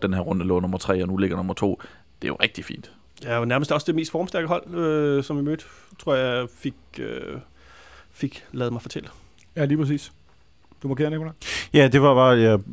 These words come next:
Speaker 4: du snakkede før om, at, øh, vi har det svært på udebane mod dem, men, øh, vi spiller faktisk ikke særlig tit mod dem. Og det har så kommet på nogle lidt dumme tidspunkter, når vi har gjort. Vi har, vi har tabt til dem derovre, da, da Ariel Jacobs havde vundet mesterskabet, og alting bare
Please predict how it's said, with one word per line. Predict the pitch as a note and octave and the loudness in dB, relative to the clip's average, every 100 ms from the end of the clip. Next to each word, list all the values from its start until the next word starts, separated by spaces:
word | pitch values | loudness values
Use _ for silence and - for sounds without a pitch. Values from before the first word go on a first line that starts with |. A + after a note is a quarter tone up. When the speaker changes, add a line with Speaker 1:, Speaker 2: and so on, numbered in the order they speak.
| - A#2+ | -12 -2
Speaker 4:
du | B2 | 0
snakkede | C#3+ B2 C3 | 4 4 4
før | A#2 B2+ | 4 4
om, | A#2+ A#2 | 4 2
at, | A2 | 4
øh, | G#2+ G2+ | 4 4
vi | G#2 | 4
har | A2 A2+ | 4 4
det | G#2 | 2
svært | B2+ B2 | 0 0
på | A2+ | 0
udebane | A#2+ B2 A2+ | 2 2 2
mod | A#2+ | 2
dem, | A#2+ | 2
men, | A2+ G#2+ G#2 | 2 4 4
øh, | G#2 | 2
vi | G#2 | 2
spiller | C#3+ C#3+ | 2 4
faktisk | A#2+ C3+ | 2 2
ikke | C3 | 2
særlig | A#2 A2+ | 2 2
tit | C3+ B2 | 0 0
mod | B2 A#2+ | 0 0
dem. | B2+ - - - | -4 -6 -18 0
Og | A#2 G#2 - | 0 0 0
det | B2+ | 2
har | A#2+ | 2
så | A2 | 2
kommet | A#2+ B2+ A#2 | 2 2 2
på | A2 | 2
nogle | G#2+ G#2+ | 4 2
lidt | G#2+ | 2
dumme | A2 A#2+ | 4 4
tidspunkter, | B2+ A#2 A2+ G#2+ | 2 0 2 2
når | G#2 | 2
vi | G2+ | 2
har | A2 A#2+ | 2 0
gjort. | A2+ G#2+ - | 0 -2 -2
Vi | A#2+ | 2
har, | A2+ A2 | 2 4
vi | B2 | 2
har | |
tabt | - B2+ | 2 2
til | - A#2+ | 2 2
dem | A#2+ A#2 | 2 2
derovre, | A2 G#2 A#2 A2 | 2 4 4 2
da, | G2+ G2 | 2 2
da | F#2+ G#2 G2 G2+ | 2 2 2 2
Ariel | F2 G2 G2 | 2 2 4
Jacobs | G2 - A#2 - | 4 2 -2 -4
havde | F2 A2 | -2 0
vundet | G#2+ G#2+ | 2 2
mesterskabet, | G2+ - G#2+ G#2 - G#2+ | 0 -4 -6 -6 -2 0
og | G2 G#2+ | 0 -2
alting | G#2+ G#2+ G2+ | -4 -6 0
bare | G2 | 0